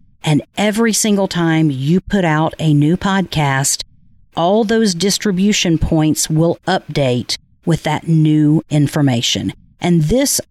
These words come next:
R S S feed that we're talking about, like, it's not a U R L that you would give out. And so we don't really have people go to our R S S feed to listen to a show.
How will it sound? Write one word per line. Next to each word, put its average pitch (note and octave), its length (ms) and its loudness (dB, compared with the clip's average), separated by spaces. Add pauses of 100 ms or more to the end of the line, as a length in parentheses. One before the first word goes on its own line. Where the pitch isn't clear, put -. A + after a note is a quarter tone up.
R G#3 180 2
S F#3+ 240 -2
S F#3+ 280 -2
feed D3 760 0 (320)
that E3+ 200 -2
we're E3+ 120 0
talking D#3 440 -2
about, D3 420 0 (400)
like, E3+ 260 -4
it's F#3+ 240 -2
not G3+ 520 2 (100)
a F#3+ 80 0
U F#3 340 2
R E3 160 0
L D#3+ 200 0
that D3 160 -2
you D3+ 140 2
would C#3+ 160 0
give C#3 180 0
out. - 280 -6 (320)
And F#3 220 2
so F3+ 460 2
we E3+ 280 2
don't G#3 200 -2
really F#3 300 0
have F3+ 320 -2 (100)
people E3+ 360 0
go E3+ 440 0
to G3 340 0
our F3 140 0
R E3+ 180 0
S E3+ 180 -2
S F3 180 -2
feed F3+ 320 -2
to F3 100 0
listen G3+ 280 0
to D#3 120 0
a C#3 60 -2
show. D3+ 400 -2